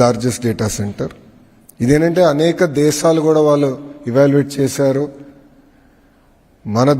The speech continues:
దేశం పైన జీరో అయిన తర్వాత అనేక రాష్ట్రాలను ఎవాల్యుయేట్ చేసి, ఎస్, ఆంధ్ర రాష్ట్రానికి వెళ్తేనే speed of doing business వల్ల మనం ఈ పెట్టుబడులు పెట్టగలుగుతాం,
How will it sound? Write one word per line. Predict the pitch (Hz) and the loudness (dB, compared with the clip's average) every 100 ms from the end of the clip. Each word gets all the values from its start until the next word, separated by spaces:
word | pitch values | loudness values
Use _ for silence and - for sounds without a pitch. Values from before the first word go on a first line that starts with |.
| 147 | 2
దేశం | 156 170 156 | 2 -2 0
పైన | 160 165 135 | 2 2 0
జీరో | 143 147 151 | 2 2 2
అయిన | 147 139 | 2 2
తర్వాత | 143 139 135 | 0 2 0
అనేక | 135 151 147 123 | 0 0 0 2
రాష్ట్రాలను | 127 135 - 156 151 139 | 0 0 2 2 2 0
ఎవాల్యుయేట్ | 127 135 135 135 135 | 0 0 0 -2 -2
చేసి, | 135 123 143 131 | -4 -2 0 0
ఎస్, | 127 | 0
ఆంధ్ర | 113 127 139 131 | 0 2 4 4
రాష్ట్రానికి | 131 - 143 120 | 2 0 -4 -2
వెళ్తేనే | 127 117 131 131 123 - - - - | -4 -2 -2 0 -2 -6 -20 -20 -20
speed | - 135 147 147 | -2 4 4 2
of | 131 | 0
doing | 139 135 123 | -2 0 -2
business | 113 156 - | -2 -2 0
వల్ల | 143 135 117 - - - - - _ _ _ | 2 2 -2 -8 -20 -20 -20 -20 _ _ _
మనం | 113 127 | -4 -2
ఈ | 123 123 | -2 -4
పెట్టుబడులు | 123 127 135 127 | -4 0 2 2
పెట్టగలుగుతాం, | 117 120 127 120 117 117 | -2 -2 0 0 0 -2